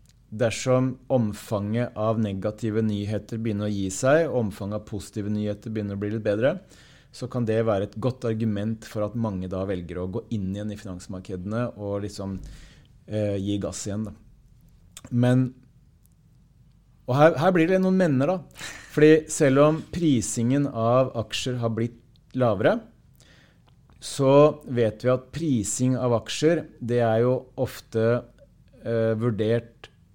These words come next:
ut ifra et såkalt forholdstall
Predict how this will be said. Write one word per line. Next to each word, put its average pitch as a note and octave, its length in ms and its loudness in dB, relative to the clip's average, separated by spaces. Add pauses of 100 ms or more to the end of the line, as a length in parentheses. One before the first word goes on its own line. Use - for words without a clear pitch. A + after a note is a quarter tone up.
(540)
ut A#2+ 260 -4
ifra A#2 380 0 (800)
et B2 120 -6
såkalt A2 560 -6
forholdstall C#3 720 -2